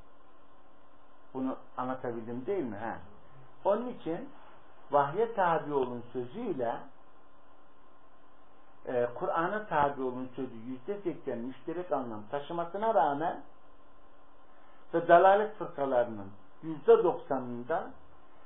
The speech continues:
haktan inhiraflarına sebep Kur'an'a dayandırılmaktadır. Bütün bu fırkaları alın, itikadi boyutta bütün müşkilatların zıt tayfeyle, yani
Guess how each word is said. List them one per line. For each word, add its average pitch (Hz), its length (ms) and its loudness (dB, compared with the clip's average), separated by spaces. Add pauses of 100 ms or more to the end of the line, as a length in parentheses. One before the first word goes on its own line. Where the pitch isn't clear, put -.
(140)
haktan 170 480 4
inhiraflarına 147 880 0
sebep 185 320 0 (1000)
Kur'an'a 180 440 0
dayandırılmaktadır. 95 1040 -4 (2250)
Bütün 165 320 0
bu 160 60 -2
fırkaları 117 640 0 (120)
alın, 139 340 2 (240)
itikadi 123 640 -2
boyutta 113 440 -4
bütün 151 220 -8
müşkilatların 113 920 -6 (560)
zıt 156 340 -6
tayfeyle, 143 680 6 (560)
yani 110 320 0